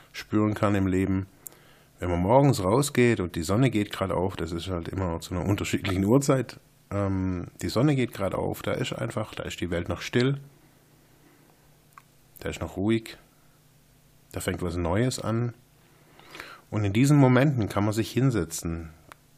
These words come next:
Christian Müller macht Morgenseiten, andere gehen joggen, andere gehen spazieren. Ich gehe zurzeit immer wieder in den Garten.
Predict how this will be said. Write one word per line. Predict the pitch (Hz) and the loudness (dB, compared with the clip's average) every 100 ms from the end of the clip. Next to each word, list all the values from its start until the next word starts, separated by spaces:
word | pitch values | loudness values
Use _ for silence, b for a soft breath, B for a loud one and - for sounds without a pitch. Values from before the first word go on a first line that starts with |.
| _ _ _ | _ _ _
Christian | - 101 - 98 | -4 -2 0 0
Müller | 98 120 | 4 4
macht | 110 92 - | 4 0 -2
Morgenseiten, | 82 107 127 113 113 110 104 101 - - - _ _ _ - - - | -2 0 2 4 2 2 -4 -6 -14 -20 -20 _ _ _ -20 -16 -6
andere | 90 87 | -4 -2
gehen | 87 85 | -2 -2
joggen, | 85 90 104 98 - | 0 0 0 -2 -6
andere | 90 87 | -6 -4
gehen | 87 82 | -4 -6
spazieren. | - 87 - 110 113 113 104 - | -6 -8 -4 0 0 0 -4 -12
Ich | - | -8
gehe | - | -6
zurzeit | 92 85 - 87 | -4 -6 -4 -4
immer | 85 90 | -4 -4
wieder | 87 85 | -2 -2
in | 80 | -2
den | |
Garten. | 80 92 - 117 | -2 -2 -2 -4